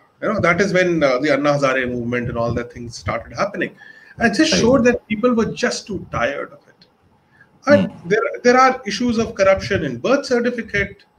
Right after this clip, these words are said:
Speaker 1: ठीक है, चलो. But there are issues of corruption in death certificate.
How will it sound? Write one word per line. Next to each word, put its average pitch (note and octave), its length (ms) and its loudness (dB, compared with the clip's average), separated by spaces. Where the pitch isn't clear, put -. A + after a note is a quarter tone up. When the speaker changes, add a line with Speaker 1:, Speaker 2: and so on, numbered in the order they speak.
Speaker 1:
ठीक C#4 220 -2
है, A#3 180 -6
चलो. F3 280 -6
But B3+ 100 -4
there C#4+ 100 6
are B3 40 4
issues D4+ 220 6
of D4+ 140 2
corruption B3+ 320 -2
in C4+ 140 -2
death C4 200 2
certificate. - 560 -6